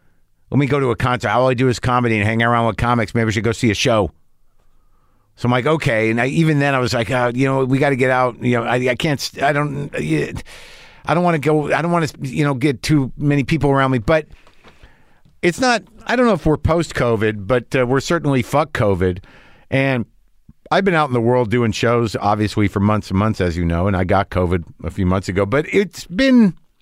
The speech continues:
it was amazing to be out watching a show. There's an energy to it. This fear that, that some people have, it's like, "I don't even know how to be in an audience anymore." You know exactly how to. You know exactly how to be around people.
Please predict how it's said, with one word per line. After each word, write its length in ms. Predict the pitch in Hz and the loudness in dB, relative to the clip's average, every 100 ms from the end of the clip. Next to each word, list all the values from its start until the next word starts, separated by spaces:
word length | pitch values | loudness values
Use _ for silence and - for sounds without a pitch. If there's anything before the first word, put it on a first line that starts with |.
| _ _ _ _ _ _ _ | _ _ _ _ _ _ _
it 80 | 233 | 0
was 200 | 277 220 | 2 2
amazing 600 | 240 254 262 156 95 67 - - - - - - | 4 4 2 0 -2 -6 -16 -20 -20 -20 -20 -12
to 80 | - | -4
be 180 | 156 185 | 2 2
out 200 | 202 180 | 2 2
watching 400 | 151 170 - 160 | 2 2 0 0
a 40 | |
show. 220 | 143 143 117 | 0 0 2
There's 200 | 131 131 | 2 0
an 100 | 156 | 0
energy 440 | 196 208 156 127 | 2 2 2 0
to 200 | 101 117 82 | 0 0 0
it. 140 | - - - - - | -4 -20 -20 -12 -2
This 180 | 175 | -2
fear 580 | - - 254 220 156 120 - | -2 0 4 4 2 0 -6
that, 380 | 113 127 127 - | -2 0 0 -2
that 260 | 135 131 | -2 -2
some 160 | - 135 | -2 -2
people 200 | 131 120 | 0 0
have, 200 | 127 117 | 0 -2
it's 100 | 104 | -2
like, 200 | 120 120 | -4 -2
"I 80 | 143 | 0
don't 80 | |
even 160 | 156 139 | 2 2
know 160 | 139 131 | 0 -2
how 100 | 135 | -2
to 80 | |
be 140 | 113 127 | 0 0
in 60 | |
an 100 | 120 | 2
audience 360 | 123 147 127 104 | 2 2 0 0
anymore." 220 | 104 98 | 0 0
You 160 | 170 240 | 2 2
know 140 | 269 | 2
exactly 640 | 254 143 202 214 - 165 110 | 2 0 0 -2 0 0 2
how 160 | 107 87 | 0 -2
to. 220 | - 78 - 135 | -4 -4 -6 -10
You 140 | 101 180 | -2 0
know 120 | 220 | 2
exactly 580 | 190 143 185 214 208 143 | 2 0 0 0 0 0
how 100 | 110 | -2
to 60 | |
be 160 | 95 104 | 0 0
around 260 | 101 95 - | 2 0 0
people. 380 | 107 - 80 | -2 -2 -2